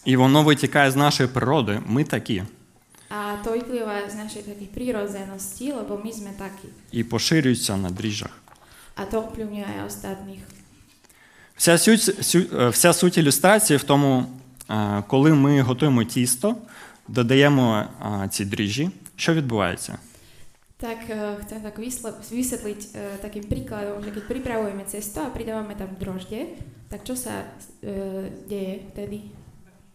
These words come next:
Speaker 1: Враження, воно збільшується в розмірі, його стає більше.
Speaker 2: Že
Speaker 1: І
Speaker 2: cesta
Speaker 1: я
Speaker 2: rostie.
Speaker 1: ніколи не використовував дріжджі, я люблю готувати, ніколи не використовував. Мій папа – пекар,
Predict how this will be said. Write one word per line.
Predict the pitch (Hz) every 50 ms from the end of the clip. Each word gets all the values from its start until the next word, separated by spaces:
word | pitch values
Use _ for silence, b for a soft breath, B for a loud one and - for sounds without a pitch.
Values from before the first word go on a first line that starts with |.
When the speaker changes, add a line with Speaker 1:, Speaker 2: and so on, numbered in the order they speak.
| _ - - - _ _ _ _ _ _ _ _ _ -
Speaker 1:
Враження, | - 95 92 92 117 151 156 139 104 95
воно | 90 101 101 98 101
збільшується | 101 113 151 220 208 214 - - 104 92 - -
в | 98
розмірі, | 95 95 90 87 - 92 87 85 92 92
його | 95 98 98
стає | - - 110 107 107 104
більше. | 113 113 160 214 196 143 - - - - - B B B
Speaker 2:
Že | 220 220 B B
Speaker 1:
І | - -
Speaker 2:
cesta | -
Speaker 1:
я | - 165 175 190
Speaker 2:
rostie. | 226 240
Speaker 1:
ніколи | 233 220 - 202 190 170 160
не | 147 135
використовував | 120 - 131 123 - - 120 104 101
дріжджі, | 113 135 151 139 123 107
я | 113 107 123
люблю | 131 131 127 143 160 151
готувати, | 117 110 110 104 104 104 113 113 - 120
ніколи | 110 107 - 113 110
не | 107 104
використовував. | 101 101 98 98 110 113 - - 151 156 151 - B B B B B
Мій | - 117 131 135 127
папа – | 123 127 - - - - 147 143 151 147 123 107
пекар, | - - - 104 95 101 - 135 160